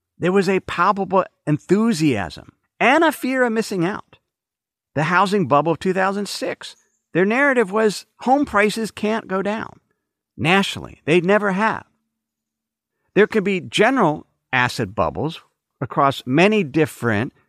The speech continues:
securities, or there could be micro bubbles,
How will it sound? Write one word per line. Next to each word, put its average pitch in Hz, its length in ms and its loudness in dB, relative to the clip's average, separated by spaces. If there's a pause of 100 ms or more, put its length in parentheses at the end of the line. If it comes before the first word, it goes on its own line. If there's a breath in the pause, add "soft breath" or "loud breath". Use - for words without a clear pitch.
(140)
securities, 117 840 0 (680)
or 233 120 2
there 311 160 -2
could 311 140 -2
be 311 140 2
micro 208 380 2
bubbles, 87 460 -4